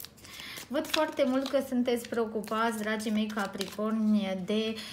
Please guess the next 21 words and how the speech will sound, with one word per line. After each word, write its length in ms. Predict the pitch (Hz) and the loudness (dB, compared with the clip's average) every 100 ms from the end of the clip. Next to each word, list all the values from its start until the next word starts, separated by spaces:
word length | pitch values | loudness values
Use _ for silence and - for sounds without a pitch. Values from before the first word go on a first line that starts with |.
| - | -2
uh, 120 | 240 | 0
copii. 520 | 233 - 233 214 175 160 | 0 0 0 0 -4 -2
Copiii 360 | 202 190 247 254 | -4 -2 0 2
vă 60 | 240 | 2
înconjoară, 1160 | 233 214 208 202 185 202 214 220 214 214 214 214 214 214 - - | 2 2 0 0 0 0 2 2 0 2 6 6 6 2 -6 -2
uh, 480 | 208 202 196 190 196 - | 0 2 2 0 -2 0
finanțele 760 | 247 226 226 226 220 226 208 208 | 4 6 6 4 4 2 2 0
sunt 180 | 202 196 | -2 -4
foarte 500 | - 208 214 226 208 214 | -2 0 0 0 0 0
bune. 480 | 220 214 214 214 214 - - - - | 0 2 2 0 -4 -12 -14 -14 -4
Uh, 220 | 226 214 208 | 0 0 2
văd 220 | 269 262 | 2 4
aici 560 | 254 254 247 262 233 | 4 4 2 0 0
că, 240 | - 226 214 226 233 226 220 220 214 214 - - | -2 0 2 4 4 6 6 4 2 -2 -10 -6
uh, 120 | 233 214 | -2 2
sunteți 260 | 214 240 254 | 4 6 4
preocupați 520 | 226 220 214 226 226 | 4 2 2 2 4
de 80 | 214 | 4
asemenea 720 | 202 - 220 220 214 202 196 | 2 0 0 2 4 2 2
de 120 | 185 214 | 2 2
sănătate. 1040 | 214 214 190 180 196 214 214 240 226 220 | 2 2 2 0 2 2 2 0 2 0